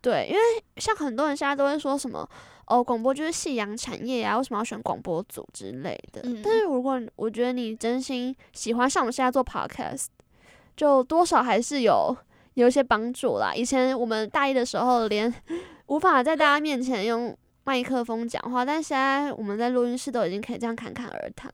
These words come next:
Speaker 1: 了。
Speaker 2: 对，然后，呃，最尴尬的是，我们大一、二的时候，每次进录音室，我们都会觉得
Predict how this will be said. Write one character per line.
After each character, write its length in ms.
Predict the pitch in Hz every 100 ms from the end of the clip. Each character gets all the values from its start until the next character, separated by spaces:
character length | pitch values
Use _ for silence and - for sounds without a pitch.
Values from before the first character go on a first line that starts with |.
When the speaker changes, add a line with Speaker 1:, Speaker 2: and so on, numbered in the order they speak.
| -
Speaker 1:
了。 220 | - 285 - _
Speaker 2:
对， 260 | 269 220 196
然 120 | 262
后， 300 | 311 359 359 - - - _ -
呃， 220 | 247 262 - - _ - - -
最 200 | 440 359
尴 360 | 285 294 285 302
尬 260 | 277 233
的 140 | 202 220
是， 420 | - 247 220 190
我 140 | 226
们 200 | 233 226 247
大 260 | 320 269
一、 220 | 262 262
二 200 | 254 254
的 80 | 208
时 140 | 247 226
候， 60 |
每 120 | 233
次 140 | 226 262
进 320 | 285 262 269 -
录 180 | 269 240
音 160 | 220
室， 400 | 247 - - 175
我 80 | 202
们 160 | 220 220
都 140 | 247
会 180 | 285 285 - _ _ -
觉 140 | 233
得 340 | 226 226 214